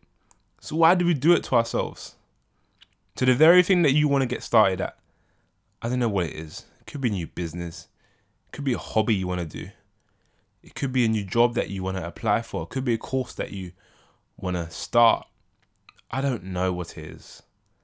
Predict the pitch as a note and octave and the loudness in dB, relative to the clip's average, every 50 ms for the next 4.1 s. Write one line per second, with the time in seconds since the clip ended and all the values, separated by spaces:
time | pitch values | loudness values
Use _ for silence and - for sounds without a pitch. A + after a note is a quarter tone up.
0 | _ _ _ _ _ _ _ _ _ _ _ _ - G#2 F#2+ E2+ - _ _ _ | _ _ _ _ _ _ _ _ _ _ _ _ -6 -4 -4 -4 -6 _ _ _
1 | _ - - F#2+ - - - C3+ C#3 C3 B2 G2 F2 - F#2 E2+ E2 D#2+ - - | _ -12 -12 -12 -10 -6 -4 -2 -2 0 -2 -2 -2 -4 -6 -6 -6 -8 -10 -18
2 | _ _ _ _ _ _ _ _ _ _ _ _ _ - - F2 F#2 A#2 B2+ C#3 | _ _ _ _ _ _ _ _ _ _ _ _ _ -14 -8 -4 -4 -2 -2 0
3 | C#3+ D3 C#3 B2 A#2+ A2+ - - A2+ G#2+ - G2+ - - G#2 - - - - - | 0 0 0 0 0 -2 -2 -6 -6 -6 -6 -8 -6 -6 -8 -8 -8 -10 -12 -14
4 | _ | _